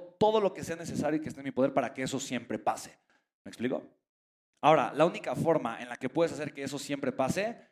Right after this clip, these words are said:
es actuando con modelos predecibles. ¿Puedes predecir todo? Hay cosas que no vas a poder predecir, pero hay ciertas cosas que sí puedes predecir.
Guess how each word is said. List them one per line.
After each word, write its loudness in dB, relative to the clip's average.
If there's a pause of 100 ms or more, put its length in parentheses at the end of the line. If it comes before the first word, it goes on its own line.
(240)
es -4
actuando 2
con -2
modelos 4
predecibles. -4 (840)
¿Puedes 6
predecir 2
todo? 6 (1000)
Hay -8
cosas 0
que -6
no 2
vas 0
a 0
poder 4
predecir, -4 (440)
pero 6
hay 0
ciertas -4
cosas 0
que -4
sí -4
puedes 2
predecir. 2